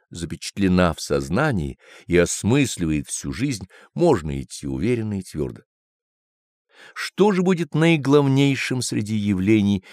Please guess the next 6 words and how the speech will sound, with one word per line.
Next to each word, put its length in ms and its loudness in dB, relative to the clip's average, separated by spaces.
толпящихся 840 2
вокруг? 380 -6
Все, 600 2
ведущее 680 -6
к 60 -20
цели. 380 -10